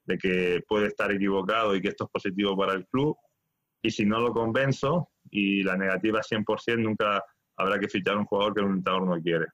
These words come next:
Si al final de hacer el trabajo un entrenador no quiere un jugador, eh, lo recomendable es no ficharlo. Y de la misma manera, si, si un jugador, un entrenador quiere un jugador y yo, eh,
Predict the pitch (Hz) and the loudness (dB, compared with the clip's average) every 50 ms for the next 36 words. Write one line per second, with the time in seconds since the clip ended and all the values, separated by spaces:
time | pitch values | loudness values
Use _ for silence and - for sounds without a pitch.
0 | _ _ _ - 98 95 92 - - 101 98 104 107 110 110 110 107 - 117 110 | _ _ _ -4 -2 -2 -2 -2 -2 -2 0 0 0 0 0 0 0 0 0 0
1 | 107 101 - 101 101 98 98 92 - - 95 90 - _ _ _ _ _ _ _ | 0 0 0 0 0 0 0 -2 -2 -4 -4 -4 -6 _ _ _ _ _ _ _
2 | _ _ _ _ - 110 110 107 110 107 101 104 104 104 104 104 101 101 95 104 | _ _ _ _ -2 0 2 2 2 0 0 0 0 0 0 0 0 0 0 0
3 | 101 101 - - 104 101 104 107 117 123 131 - - - _ _ - 90 95 98 | 0 0 -2 -2 0 0 2 2 2 0 0 -4 -6 -10 _ _ -2 0 0 2
4 | 98 98 101 101 98 104 95 95 98 98 95 95 101 101 101 104 101 101 110 107 | 2 2 2 2 2 0 0 0 0 0 0 0 2 2 2 0 0 0 0 -2
5 | 98 - - 101 92 - - 95 92 90 90 87 87 - _ _ _ _ _ _ | -2 -2 -4 -6 -4 -2 -2 -2 0 0 -2 -2 -4 -6 _ _ _ _ _ _
6 | _ _ _ _ _ - 110 107 107 107 110 117 120 123 120 120 117 120 123 123 | _ _ _ _ _ -2 0 0 2 2 0 0 0 0 0 0 0 0 0 2
7 | 117 107 101 95 - - _ _ _ _ - - - - - - - - 104 104 | 2 2 0 -2 -4 -8 _ _ _ _ -20 -20 -20 -20 -20 -20 -8 -4 0 2
8 | 98 98 98 98 95 95 95 90 90 87 80 - - - _ - - - - _ | 2 4 4 4 2 2 2 2 2 0 0 -2 -6 -12 _ -20 -20 -20 -10 _
9 | 104 101 104 107 104 - 110 107 110 107 107 110 110 104 - 110 110 104 117 110 | -2 0 2 2 2 2 2 2 2 2 2 2 0 2 2 0 0 0 0 0
10 | 107 101 - 110 104 107 113 117 113 101 - - _ _ _ _ _ _ _ _ | -2 0 0 0 2 2 2 2 2 0 -2 -4 _ _ _ _ _ _ _ _
11 | _ _ _ _ _ _ _ _ _ - 104 107 107 104 98 98 110 110 104 107 | _ _ _ _ _ _ _ _ _ -4 0 2 2 2 2 2 2 2 2 2
12 | 104 104 104 104 101 101 101 101 95 92 - - 76 92 - - | 2 4 4 4 4 2 2 2 2 2 2 2 0 0 -2 -6